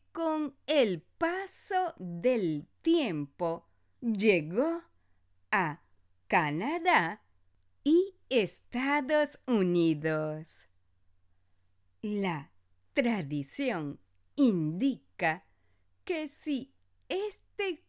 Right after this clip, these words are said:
curioso animal ve su sombra, habrá al menos seis semanas más de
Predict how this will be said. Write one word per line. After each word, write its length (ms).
curioso 1300
animal 1080
ve 520
su 460
sombra, 1000
habrá 720
al 360
menos 920
seis 840
semanas 1400
más 640
de 420